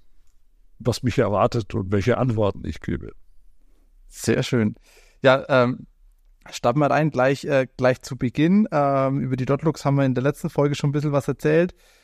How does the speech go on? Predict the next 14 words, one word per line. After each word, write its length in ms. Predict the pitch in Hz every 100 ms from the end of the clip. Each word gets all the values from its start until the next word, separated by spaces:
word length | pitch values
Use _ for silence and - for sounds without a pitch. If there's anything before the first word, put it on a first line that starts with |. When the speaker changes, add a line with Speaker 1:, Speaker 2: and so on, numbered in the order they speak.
| _ -
Speaker 2:
aber, 560 | 135 135 139 139 139
ähm, 220 | 131 135
ich 80 | 127
würd 160 | 147 -
gerne 160 | 151
wissen, 180 | 147 147
wie 80 | 139
du 140 | 180
die 120 | 202 165
Dotlux 400 | 127 127 - -
kennengelernt 720 | 139 151 147 143 143 147 -
hast 320 | 165 - -
und 220 | 143 135
wie 240 | 143 143